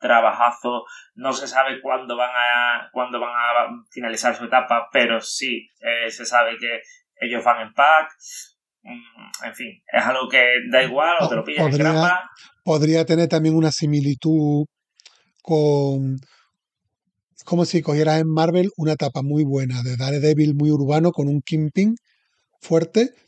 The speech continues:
Speaker 2: sería también
Speaker 1: Sí.
Speaker 2: este cómic de Nightwing.
Speaker 1: Claro, y con más luz, ese es el tema, es que de hecho este arco
Speaker 2: Sí.
Speaker 1: es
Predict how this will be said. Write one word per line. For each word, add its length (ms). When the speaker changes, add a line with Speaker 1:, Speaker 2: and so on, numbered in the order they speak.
Speaker 2:
sería 400
también 680
Speaker 1:
Sí. 80
Speaker 2:
este 180
cómic 260
de 260
Nightwing. 360
Speaker 1:
Claro, 340
y 120
con 140
más 180
luz, 300
ese 100
es 80
el 180
tema, 320
es 100
que 100
de 140
hecho 200
este 280
arco 320
Speaker 2:
Sí. 80
Speaker 1:
es 160